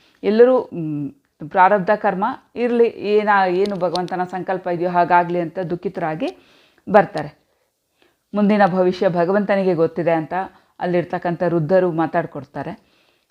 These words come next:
ಆದ್ರೆ ಏನಾಗತ್ತೆ ಅನ್ನೋದು ಯಾರಿಗೂ ಗೊತ್ತಿರೋದಿಲ್ಲ. ಇವಳ ದುಷ್ಟ ಮಲತಾಯಿ,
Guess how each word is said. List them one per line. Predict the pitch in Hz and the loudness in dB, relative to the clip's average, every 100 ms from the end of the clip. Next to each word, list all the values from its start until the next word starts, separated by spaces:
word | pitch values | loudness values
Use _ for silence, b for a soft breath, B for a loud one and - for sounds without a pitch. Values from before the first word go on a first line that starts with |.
| - | 4
ಆದ್ರೆ | 220 226 214 208 - | 4 6 2 0 -8
ಏನಾಗತ್ತೆ | - 208 247 247 208 208 208 | -6 0 2 2 2 0 -2
ಅನ್ನೋದು | 190 180 185 | -4 -4 0
ಯಾರಿಗೂ | 180 165 165 | 2 2 0
ಗೊತ್ತಿರೋದಿಲ್ಲ. | 156 151 147 139 135 139 - _ _ _ _ _ _ _ - | -2 -4 -6 -4 -6 -6 -10 _ _ _ _ _ _ _ -2
ಇವಳ | 240 240 233 220 214 180 | 6 8 8 6 4 2
ದುಷ್ಟ | 208 - 220 | 0 2 0
ಮಲತಾಯಿ, | 196 196 196 196 190 180 180 175 - | 2 -2 2 2 2 0 -2 -2 -6